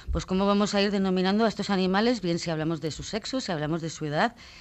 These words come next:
si hablamos de su comercialización, ¿no? De nombres ya más destinados a reconocerlo como un alimento, eh, como un alimento. Y, y bueno, y, y la verdad que es que es, es, es enorme, ¿no? Toda la, la variación. Para empezar, tendríamos que empezar a distinguir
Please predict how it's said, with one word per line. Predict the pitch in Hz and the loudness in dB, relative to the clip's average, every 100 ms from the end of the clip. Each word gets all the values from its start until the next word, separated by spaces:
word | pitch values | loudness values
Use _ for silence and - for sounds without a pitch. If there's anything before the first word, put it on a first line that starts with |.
| - | -14
si | - 165 | 0 2
hablamos | 156 180 | 4 2
de | 180 | 0
su | - | 0
comercialización, | 156 175 165 - 156 151 143 135 - 196 226 | 0 2 2 2 2 2 0 0 4 4 6
¿no? | 208 | 4
De | 170 | 4
nombres | 151 147 139 | 2 0 0
ya | 156 | 2
más | 143 139 - - - - | 2 2 -2 -8 -8 0
destinados | 175 - 156 160 160 | 0 4 6 6 4
a | 160 143 139 - - - | 6 6 4 0 -12 -4
reconocerlo | 165 - 156 139 156 160 | 0 2 2 2 0 2
como | 156 156 | 4 6
un | 156 | 6
alimento, | 151 147 147 143 147 139 131 - - - - | 6 4 4 4 4 4 2 -4 -16 -14 -2
eh, | 151 143 135 127 117 - | 2 4 6 4 0 -2
como | 135 | 0
un | 135 | 2
alimento. | 120 139 160 254 - - - - | 2 0 0 -4 -8 -16 -16 0
Y, | 208 196 185 185 185 | 6 10 10 10 8
y | 190 | 8
bueno, | 196 233 214 | 10 10 10
y, | 185 175 - | 10 8 6
y | 185 | 8
la | 160 | 8
verdad | 170 170 | 8 4
que | 208 | 2
es | - | 2
que | 233 | 0
es, | - - | 0 -6
es, | 170 160 160 - | -4 -4 -4 -4
es | 160 | 0
enorme, | 180 196 214 175 151 | 4 6 6 6 4
¿no? | 196 | 4
Toda | 190 175 | 4 6
la, | 165 160 | 8 8
la | 170 | 8
variación. | 156 151 - 147 | 8 6 2 4
Para | 185 | 6
empezar, | 196 220 285 302 | 6 4 4 4
tendríamos | 226 220 226 | 4 2 2
que | 233 | 0
empezar | 208 214 214 | 2 4 6
a | 202 | 6
distinguir | 190 185 - 180 175 254 | 4 0 0 2 4 2